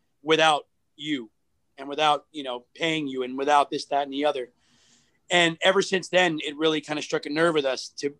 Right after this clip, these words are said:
to really be more heavily involved with our business. So, you know, Josh is definitely good with numbers.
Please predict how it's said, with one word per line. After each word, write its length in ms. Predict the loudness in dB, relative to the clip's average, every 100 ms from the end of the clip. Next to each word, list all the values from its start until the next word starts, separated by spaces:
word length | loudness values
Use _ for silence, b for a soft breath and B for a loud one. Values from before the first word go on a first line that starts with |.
| _
to 140 | -4 0
really 300 | 2 2 0
be 160 | -4
more 220 | -2 0 2
heavily 280 | 2 0
involved 480 | -2 2 4 4 0 -4
with 180 | -6
our 460 | -2 0 0 -2 -8 _ _ _ _
business. 460 | 2 2 -4 -12 -16 _ _ _ _ _ -8
So, 520 | 4 6 6 4 -2 _ _ _ _ -20 -20 _
you 140 | 0
know, 180 | 4 4
Josh 440 | 2 4 4 4 -2
is 140 | -2
definitely 420 | 0 0 -2 -6
good 200 | -4 -4
with 120 | -4
numbers. 600 | 0 0 0 -2 -2 -6